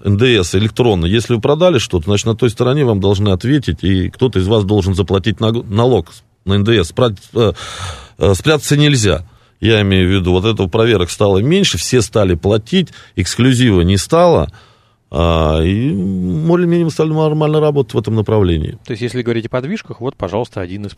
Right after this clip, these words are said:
Speaker 2: примеров.
Speaker 1: из примеров,
Speaker 2: Это
Speaker 1: да.
Speaker 2: Юрий
Speaker 1: Я ещё
Speaker 2: Савёлов.
Speaker 1: вам приведу в течение
Speaker 2: Это Юрий Савёлов. Сейчас слово Андрею Жвирблису, руководителю проекта «Декларатор» Российского отделения Международного центра антикоррупционных исследований «Transparency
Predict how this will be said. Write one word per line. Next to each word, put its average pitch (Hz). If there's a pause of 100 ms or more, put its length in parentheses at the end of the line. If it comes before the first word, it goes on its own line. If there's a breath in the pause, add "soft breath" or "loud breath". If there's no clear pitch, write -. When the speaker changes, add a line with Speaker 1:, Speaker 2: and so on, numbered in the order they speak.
(120)
Speaker 2:
примеров. 160
Speaker 1:
из -
примеров, 101
Speaker 2:
Это 92
Speaker 1:
да. 87
Speaker 2:
Юрий 95
Speaker 1:
Я 151
ещё 143
Speaker 2:
Савёлов. 139
Speaker 1:
вам 135
приведу 143
в 107
течение 80 (320)
Speaker 2:
Это 113
Юрий 131
Савёлов. 175
Сейчас 120
слово 95
Андрею 92 (380 loud breath)
Жвирблису, 160
руководителю 113
проекта 107
«Декларатор» 113
Российского 156
отделения 151 (280 loud breath)
Международного 139
центра 131
антикоррупционных 127
исследований 123
«Transparency 117